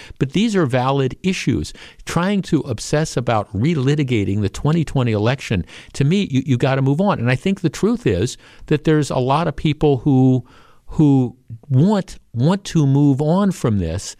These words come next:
and it is unfortunate that you have a president, um, who is in this situation where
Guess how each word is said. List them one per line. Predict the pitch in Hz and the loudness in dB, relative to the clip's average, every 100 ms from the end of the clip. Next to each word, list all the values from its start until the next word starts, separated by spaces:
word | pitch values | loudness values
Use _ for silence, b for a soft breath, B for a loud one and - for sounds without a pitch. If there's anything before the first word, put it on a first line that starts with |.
| b b b | b b b
and | - 135 139 - | 0 2 0 0
it | 135 | 0
is | 127 | 2
unfortunate | 131 117 - 185 202 - 123 113 | 0 -2 -2 -2 0 -2 -2 -2
that | 143 | 0
you | 123 | 2
have | 120 120 123 | 2 2 -2
a | |
president, | 107 - - 190 214 151 90 87 - - _ - | -6 -6 -2 0 0 0 -2 -4 -8 -16 _ -4
um, | 104 107 110 120 120 113 b b b | 0 2 2 2 0 -2 b b b
who | - 135 135 139 | 0 4 4 2
is | 135 113 113 113 113 110 - - | 0 2 4 4 2 -2 -12 -8
in | - 131 | 0 2
this | 123 - | 2 0
situation | 143 - 127 120 117 - 123 | -4 0 2 2 0 0 0
where | 120 120 120 | 2 2 2